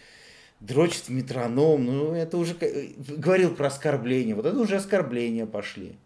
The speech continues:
То есть, блин, высшая математика. Да, гитара и музыка — это математика.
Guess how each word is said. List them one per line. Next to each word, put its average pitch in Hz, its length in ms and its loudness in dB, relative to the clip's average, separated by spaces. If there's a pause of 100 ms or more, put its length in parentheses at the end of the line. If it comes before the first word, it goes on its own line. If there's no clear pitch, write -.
(460)
То 95 80 -10
есть, 98 160 -12
блин, 120 340 0 (540)
высшая 160 380 0
математика. 123 680 -2
Да, 139 560 2
гитара 190 440 4
и 160 200 2
музыка — 196 800 4 (120)
это 139 260 2
математика. 175 1000 0